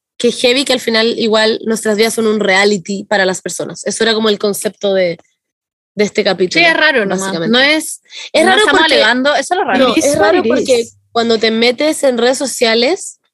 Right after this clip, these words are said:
Speaker 1: no sabes en verdad lo que te estás metiendo. Tú nunca, no, no tenés idea, la weá como que pasa. No es como uno
Speaker 3: Claro.
Speaker 1: que, no, uno no se mete a comprar seguidores.
Speaker 2: Claro.
Speaker 1: Bueno, hay gente que hace eso, pero como que
Speaker 2: Ujú.
Speaker 1: empieza a pasar,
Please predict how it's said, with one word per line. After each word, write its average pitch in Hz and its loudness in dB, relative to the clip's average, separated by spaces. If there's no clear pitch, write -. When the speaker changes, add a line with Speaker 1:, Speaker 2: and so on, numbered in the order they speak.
Speaker 1:
no 262 2
sabes 320 0
en 269 0
verdad 262 2
lo 311 0
que 285 -2
te 254 -6
estás 285 -2
metiendo. 262 0
Tú 262 -2
nunca, 285 0
no, 302 -4
no 254 -4
tenés 359 2
idea, 381 0
la 240 2
weá 247 0
como 311 -2
que 220 -2
pasa. - -6
No 233 2
es 262 -4
como 262 0
uno 220 2
Speaker 3:
Claro. 208 2
Speaker 1:
que, 190 0
no, 254 2
uno 339 4
no 339 2
se 311 0
mete 269 2
a - -2
comprar 269 0
seguidores. 226 -2
Speaker 2:
Claro. 220 2
Speaker 1:
Bueno, 202 0
hay 196 -2
gente 240 0
que 240 0
hace 233 -2
eso, 220 -4
pero 196 -2
como 233 2
que 233 2
Speaker 2:
Ujú. 220 2
Speaker 1:
empieza 320 0
a - 0
pasar, 311 0